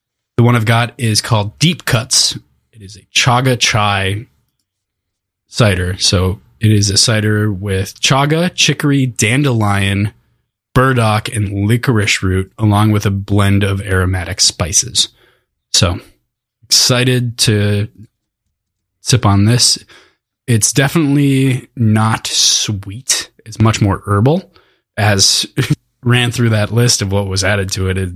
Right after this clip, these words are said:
a lot of herb and sort of, uh, deep, deep aromatic flavors. So it's great. I liked it, but different, very, very different. I,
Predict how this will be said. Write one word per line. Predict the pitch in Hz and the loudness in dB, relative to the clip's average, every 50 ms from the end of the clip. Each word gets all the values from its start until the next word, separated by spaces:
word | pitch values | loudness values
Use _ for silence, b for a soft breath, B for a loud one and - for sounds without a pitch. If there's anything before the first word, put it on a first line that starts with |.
| - - 101 | -14 -10 -4
a | 107 107 | -2 0
lot | 104 104 107 110 | 2 2 2 2
of | 107 98 | 2 0
herb | 95 98 104 104 101 101 101 101 98 98 - _ _ _ _ _ _ _ _ _ _ _ _ _ _ _ _ _ - | 0 0 0 0 0 0 -2 -2 -6 -8 -10 _ _ _ _ _ _ _ _ _ _ _ _ _ _ _ _ _ -2
and | 107 101 95 95 92 92 - _ - - | 0 2 2 2 0 0 -4 _ -6 -2
sort | - - 104 95 | 0 2 2 2
of, | 95 92 98 98 | 2 2 2 2
uh, | 92 95 92 92 101 | 2 2 2 2 0
deep, | 107 104 - 101 101 - - _ _ _ _ _ _ _ - | 0 0 0 0 0 0 -4 _ _ _ _ _ _ _ -8
deep | 117 113 101 92 - - | -2 0 0 0 0 0
aromatic | 104 104 98 95 92 92 92 95 92 - | 2 2 2 4 2 2 0 -2 -2 -2
flavors. | - 92 92 90 92 92 92 - | 0 0 0 2 0 0 0 0
So | - - 92 92 95 - _ _ _ _ _ _ _ _ _ _ _ _ _ _ _ _ _ _ _ _ | 0 0 0 -2 -2 -6 _ _ _ _ _ _ _ _ _ _ _ _ _ _ _ _ _ _ _ _
it's | - - - _ _ _ _ | -18 -18 -18 _ _ _ _
great. | - 175 190 - - - - _ _ _ _ _ _ _ _ _ _ _ - | -2 -2 0 -2 -4 -12 -18 _ _ _ _ _ _ _ _ _ _ _ -4
I | 113 | 2
liked | 113 120 117 110 - | 2 2 2 2 0
it, | - - - - B B B B B B B B B _ _ _ _ _ _ _ _ _ _ _ _ _ _ _ _ - | -6 -8 -10 -16 B B B B B B B B B _ _ _ _ _ _ _ _ _ _ _ _ _ _ _ _ -2
but | 104 92 - 107 117 | -2 -2 -2 -4 -2
different, | 117 147 135 - 117 92 80 - - _ - | 0 0 0 2 0 -2 -2 -4 -12 _ -4
very, | - 123 123 131 131 127 123 | 0 2 2 2 2 2 0
very | 117 113 107 110 113 123 123 120 | 0 -2 -4 -2 0 0 2 2
different. | 110 110 104 - - 98 92 - - | 2 0 0 0 0 -2 -2 -2 -2
I, | 110 120 123 120 120 120 117 | -2 0 2 2 2 0 -2